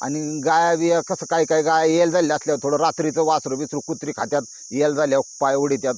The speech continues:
मुंडकं उडीत्यात, म्हणून त्याला तिथं जागणं भाग होतं, म्हणून ते खाट टाकायचा बिताडच मधी फक्त, पलीकडे त्यानुसार राहायला. विषय असा व्हायचा की हा जो जगदीश आहे, ह्याची वाईट नजर त्या स्त्रीवर होती, पण याचं द-, ह्यो घाबरटले होता, ह्याचं,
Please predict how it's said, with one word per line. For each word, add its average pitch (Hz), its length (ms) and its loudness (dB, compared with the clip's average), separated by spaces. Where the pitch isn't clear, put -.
मुंडकं 123 460 -4
उडीत्यात, 131 360 -2
म्हणून 156 340 0
त्याला 143 180 -2
तिथं 139 360 -6
जागणं 147 340 0
भाग 151 180 2
होतं, 117 240 0
म्हणून 143 180 -4
ते 143 60 -4
खाट 139 220 -6
टाकायचा 147 380 -4
बिताडच 180 340 2
मधी 151 320 0
फक्त, 123 200 -6
पलीकडे 131 300 -2
त्यानुसार 127 420 -4
राहायला. 113 300 -4
विषय 185 280 0
असा 240 280 2
व्हायचा 151 360 2
की 196 120 -6
हा 190 680 2
जो 165 140 0
जगदीश 147 600 -2
आहे, 143 140 2
ह्याची 165 240 0
वाईट 165 340 -2
नजर 196 280 0
त्या 185 160 -4
स्त्रीवर 180 360 -2
होती, 165 300 0
पण 180 200 -4
याचं 185 280 0
द-, - 60 -2
ह्यो 180 200 0
घाबरटले 160 520 2
होता, 120 260 0
ह्याचं, 156 260 -4